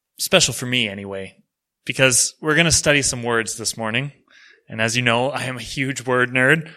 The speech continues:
Um, I'm such a word, word nerd that I even know the background of the word nerd. Do you know where the first recorded usage of the word nerd was?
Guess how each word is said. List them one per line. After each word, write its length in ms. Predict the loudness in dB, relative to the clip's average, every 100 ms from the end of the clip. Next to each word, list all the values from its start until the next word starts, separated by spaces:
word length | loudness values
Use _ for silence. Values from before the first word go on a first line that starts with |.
| -20 -20 -20 _ -10
Um, 520 | -4 -2 -2 -6 -14 _ _ _ -20 _ _ _
I'm 200 | -2 2
such 340 | 2 2 0 -4
a 120 | -2
word, 320 | 2 2 2 -2 -20 -8
word 280 | 0 2 2
nerd 220 | 0 0
that 180 | -2 -2
I 100 | -2
even 180 | -2 -4
know 80 |
the 100 | -4
background 520 | 2 4 4 0 -4 -6
of 80 |
the 80 | -8
word 300 | -6 -4 -4
nerd. 360 | 0 2 2 0 _ _ _ _ _ _ _ -2
Do 80 | 2
you 80 |
know 140 | 4 4
where 120 | 4
the 80 | 2
first 460 | 2 2 2 2
recorded 680 | -4 -4 0 2 2 0 -6 -18
usage 500 | -4 -2 0 -2 -4
of 120 | -4
the 80 | -2
word 220 | 0 0
nerd 500 | 2 4 4 0 -8
was? 480 | 0 2 2 0 -8